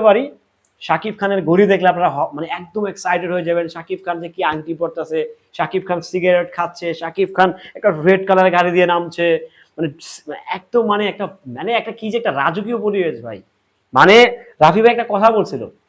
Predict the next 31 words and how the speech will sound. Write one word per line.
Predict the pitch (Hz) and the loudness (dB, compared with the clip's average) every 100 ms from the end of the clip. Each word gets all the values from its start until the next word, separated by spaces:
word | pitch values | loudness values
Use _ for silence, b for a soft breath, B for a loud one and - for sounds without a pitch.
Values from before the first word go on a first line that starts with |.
| _ _ _ _ - - | _ _ _ _ -16 -6
আমারই | 139 175 202 | 2 2 2
ইন্টারভিউতে | 185 190 185 170 156 | 0 0 2 -2 -4
আপনারা | 160 170 | -6 -8
শুনতে | 156 151 | -4 -4
পাইছেন | 123 160 226 247 _ 127 | -4 -6 -10 -12 _ -10
বা | 127 | -8
দেখতে | 139 135 | -8 -10
পাইছেন, | 117 110 208 - _ _ _ 139 | -12 -10 -12 -14 _ _ _ -4
যে | 190 | -2
উনি | 233 226 | 0 0
বলতেছে | 220 214 220 | -2 -2 2
যে | 208 | 2
আমরা | 190 214 214 214 | 4 0 2 0
কেজিএফ | 202 214 220 220 | 0 0 -4 -4
পুষ্পার | 208 202 | -12 -12
মতো | 190 185 | -14 -14
সিনেমা | 151 139 | -10 -10
বানাতে | 117 107 _ | -10 -14 _
চাই। | _ _ _ _ _ _ _ _ _ _ | _ _ _ _ _ _ _ _ _ _
একবারে | 139 208 202 | -6 -6 0
কেজিএফ | 202 185 233 233 | 2 2 -2 -4
পুষ্পার | 202 214 202 | -6 -6 -6
মতোই | 185 156 | -8 -10
হচ্ছে | 156 135 | -10 -12
ভাই, | 104 92 _ _ 113 120 | -12 -16 _ _ -16 -8
নিঃসন্দেহে | 165 185 - 190 196 220 - | -6 -6 -6 -6 -6 -8 -2
কেজিএফ | 185 180 214 254 - - _ _ | -2 0 2 2 2 -14 _ _
পুষ্পার | 202 196 214 196 | -12 -8 -6 -6
মতোই | 185 180 | -8 -10
সিনেমাটা | 165 147 135 113 | -8 -6 -4 -8
হচ্ছে। | - | -12